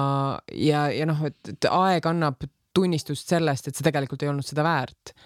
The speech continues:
Aga teiselt poolt digihäbistamine või noh, üldse selline veebis üksteise hukkamõistmine, kontrollimine, väljakutsumine, konflikti minemine, see on normaalne, see peabki niimoodi olema.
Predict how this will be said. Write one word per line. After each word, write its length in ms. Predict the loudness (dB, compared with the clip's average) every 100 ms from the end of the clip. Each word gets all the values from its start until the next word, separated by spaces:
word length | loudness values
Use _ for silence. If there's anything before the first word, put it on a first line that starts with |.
| -20 -20 0
Aga 300 | 0 2 0 -2 -6 -20 _ 0
teiselt 420 | 0 2 -2 -4
poolt 460 | 0 0 0 _ -20 _ _ -2
digihäbistamine 920 | 0 0 0 0 0 -2 -2 -4 -2
või 140 | 0 2
noh, 80 |
üldse 300 | 2 0 -2 0
selline 380 | 2 2 2 -2 -6 -20 -20 -20 _
veebis 720 | 2 2 2 0 0 -2 0
üksteise 720 | 0 -2 -2 0 0 0 -2 0 2 0 0 -2 -8 _ -2
hukkamõistmine, 1500 | 0 0 _ -2 0 2 0 -2 -2 0 2 0 0 -2 -2
kontrollimine, 680 | 0 0 0 0 2 2 2
väljakutsumine, 840 | 2 2 0 -2 -2 -2 0 0
konflikti 580 | 0 0 0 -2 -2 0
minemine, 520 | 2 2 2 2 0 -2 -8 -8
see 200 | 2 4
on 100 | 6
normaalne, 800 | 6 4 4 4 4 4 0 -2
see 160 | -2 2
peabki 480 | 4 4 2 2
niimoodi 440 | 4 6 4 2 2
olema. 420 | 4 2 0 -4